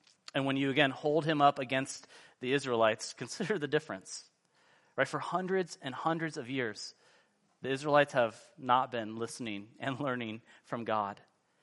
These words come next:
They've been turning aside from the one true God to, to follow after pagan idols and, and false hopes and worldly pleasures and treasures. Even though God had said, "Hey, look,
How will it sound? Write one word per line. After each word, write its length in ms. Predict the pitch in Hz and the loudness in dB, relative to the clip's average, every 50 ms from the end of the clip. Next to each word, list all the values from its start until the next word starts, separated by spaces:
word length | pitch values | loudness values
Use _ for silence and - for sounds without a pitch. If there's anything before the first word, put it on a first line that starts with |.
| _ _ - | _ _ -2
They've 140 | 139 165 160 | 0 2 2
been 120 | 170 160 | 2 0
turning 340 | - - 165 160 156 147 139 | 0 -2 -2 0 0 -2 -2
aside 580 | 123 - - - 160 156 151 131 120 110 - - _ _ _ _ _ _ - | -4 -6 -2 -2 0 0 0 -2 -4 -6 -8 -16 _ _ _ _ _ _ -14
from 160 | - 180 185 | -6 -2 2
the 100 | 160 147 | 2 4
one 220 | 135 156 156 170 | 6 8 6 6
true 200 | 165 - 170 160 | 6 2 -2 2
God 300 | 143 147 143 143 147 139 - | 8 10 12 12 12 10 8
to, 200 | - 160 143 131 - - - - - | 2 0 0 0 -2 -12 -18 -12 -6
to 220 | - 185 160 - - - - | -4 -2 -2 -4 -6 -10 -16
follow 440 | - - - 185 170 180 175 175 175 | -2 6 10 12 12 12 12 10 10
after 560 | 147 139 143 151 - - 165 139 127 123 - - - _ _ _ _ _ _ _ _ _ | 10 10 10 10 6 4 2 2 2 0 -4 -14 -20 _ _ _ _ _ _ _ _ _
pagan 340 | - - 156 160 151 160 147 | -6 -4 -4 -2 0 -2 -2
idols 380 | 135 123 147 151 127 107 110 131 | 0 -2 -2 -2 -4 -6 -6 -6
and, 180 | 120 117 127 - - | -6 -8 -8 -6 -4
and 240 | 139 131 127 120 - - - - | -4 -4 -4 -4 -10 -20 -20 -10
false 380 | - - 190 175 180 175 - | -2 2 4 4 4 4 0
hopes 340 | - - - 170 160 - - | 0 0 2 2 2 0 -2
and 180 | 156 135 143 139 | -2 0 0 2
worldly 380 | 147 165 180 185 170 160 165 | 2 4 4 4 4 2 -2
pleasures 440 | - - - 170 170 156 160 151 131 | -2 2 2 4 4 4 2 0 -2
and 120 | 139 127 | -4 -4
treasures. 680 | - - 170 165 151 147 131 113 107 - - - - - _ _ _ _ _ _ _ _ _ _ _ _ _ _ _ _ _ _ _ _ _ _ _ _ _ _ _ _ _ _ _ _ _ _ _ _ _ _ _ _ _ _ _ _ _ - | -2 2 2 2 2 2 -2 -4 -4 -6 -10 -10 -14 -18 _ _ _ _ _ _ _ _ _ _ _ _ _ _ _ _ _ _ _ _ _ _ _ _ _ _ _ _ _ _ _ _ _ _ _ _ _ _ _ _ _ _ _ _ _ -10
Even 220 | - 131 135 147 | -10 -6 -4 -2
though 120 | 143 143 143 | 0 0 0
God 220 | 135 139 131 127 | 2 4 4 4
had 100 | 123 117 | 2 0
said, 200 | - 143 123 110 | 0 0 0 2
"Hey, 140 | 139 135 131 | 2 2 2
look, 200 | 139 143 127 | 4 2 2